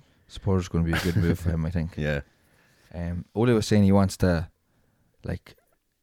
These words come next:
Speaker 1: not spend big money on players, but try and develop the young players that he already has. But don't you hear that's gonna work either? What,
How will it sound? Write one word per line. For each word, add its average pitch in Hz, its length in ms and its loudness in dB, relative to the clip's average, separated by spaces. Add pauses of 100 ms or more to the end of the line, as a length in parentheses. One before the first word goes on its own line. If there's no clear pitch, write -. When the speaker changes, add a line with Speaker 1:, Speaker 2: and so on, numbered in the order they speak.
(120)
Speaker 1:
not 101 180 2
spend 95 320 2
big 90 220 2
money 92 240 6
on 87 100 2
players, 82 260 0
but 85 120 -4
try 92 160 0
and 87 120 0
develop 90 560 0 (600)
the 85 80 -6
young 90 260 4
players 82 480 -6 (540)
that 87 120 -4
he 87 80 2
already 85 260 2
has. 82 440 -2 (880)
But 95 120 -4
don't 101 200 2
you 95 100 6
hear 98 80 8
that's 85 140 0
gonna 90 160 2
work 90 240 4
either? 85 280 -2 (380)
What, - 260 -4